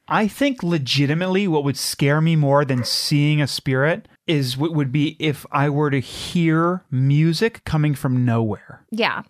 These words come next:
Speaker 2: that's pretty creepy. And I guess the, the cabinet doors were opening and closing, and so were the curtains. The mom of five shares the images on Facebook for advice,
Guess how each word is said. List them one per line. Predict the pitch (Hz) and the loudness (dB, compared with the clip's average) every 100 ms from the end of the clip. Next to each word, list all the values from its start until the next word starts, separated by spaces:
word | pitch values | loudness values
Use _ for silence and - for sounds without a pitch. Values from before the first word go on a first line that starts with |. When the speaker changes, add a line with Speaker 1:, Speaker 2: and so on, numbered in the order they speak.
| _ | _
Speaker 2:
that's | 262 269 | -6 -6
pretty | - 320 | -6 -6
creepy. | - 254 247 196 196 | -2 -4 -2 -4 -2
And | 262 269 254 | 0 0 0
I | 226 | -2
guess | 233 240 254 - | -2 -2 -4 -4
the, | 254 247 247 - _ _ | -2 0 -2 -6 _ _
the | 240 220 - | -4 -4 -6
cabinet | - - - 254 262 269 202 | -12 -12 -2 0 2 0 0
doors | 202 202 247 277 | -2 0 0 0
were | 285 | 0
opening | 262 269 302 294 | 0 0 0 0
and | 285 | 0
closing, | 269 285 294 311 | -2 -2 0 0
and | 254 214 | 0 0
so | 226 | -4
were | 220 233 | -2 -2
the | 214 | -4
curtains. | - 208 - 277 294 302 - _ _ _ | -2 -4 0 0 0 -4 -16 _ _ _
The | 220 254 | 0 2
mom | 262 254 262 285 | 4 4 4 4
of | - - 254 254 | 2 2 0 0
five | - 214 208 214 | -2 0 0 -2
shares | - 214 214 | -2 -2 -2
the | 214 226 | -2 -2
images | 214 208 208 | -2 -2 -2
on | 202 202 | -4 -2
Facebook | 339 330 - 302 285 | -2 -2 -2 -4 -4
for | - 233 | 0 0
advice, | 214 202 233 247 254 254 | 0 0 0 2 0 -4